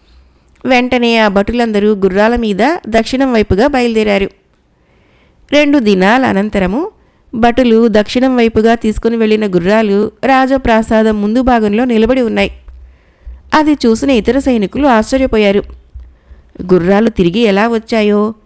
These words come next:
వాటిని తీసుకుని వెళ్ళిన భటులు ఏమయ్యారో ఎవరికీ అర్థం కాలేదు. పరుగు పరుగున వెళ్ళి మహారాజుకు విషయం వివరించారు.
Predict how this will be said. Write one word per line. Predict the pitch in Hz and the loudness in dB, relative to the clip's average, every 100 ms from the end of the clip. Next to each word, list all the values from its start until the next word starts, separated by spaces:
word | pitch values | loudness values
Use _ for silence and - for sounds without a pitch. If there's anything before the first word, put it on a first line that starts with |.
| _ 285 | _ 0
వాటిని | 311 302 294 | 0 0 -4
తీసుకుని | 214 208 - 262 | -4 -4 -4 -2
వెళ్ళిన | 254 247 | 0 0
భటులు | 254 202 196 262 | 0 -2 0 0
ఏమయ్యారో | 226 240 240 226 208 214 - - | 0 0 -2 0 0 -2 -2 -2
ఎవరికీ | 277 285 285 | 0 0 0
అర్థం | 294 208 175 233 | -2 -2 -4 -4
కాలేదు. | 233 208 190 185 _ _ _ _ _ _ _ _ - | -4 -2 -2 -4 _ _ _ _ _ _ _ _ -2
పరుగు | 311 294 262 | 0 2 2
పరుగున | 233 180 202 | 2 0 0
వెళ్ళి | 247 196 208 359 - - | 0 0 0 -2 -6 -4
మహారాజుకు | 254 269 269 220 196 202 294 | -2 2 2 2 0 -2 -2
విషయం | 202 196 277 330 | -2 -2 -2 0
వివరించారు. | 247 220 214 208 202 196 | 0 0 -2 0 -2 -2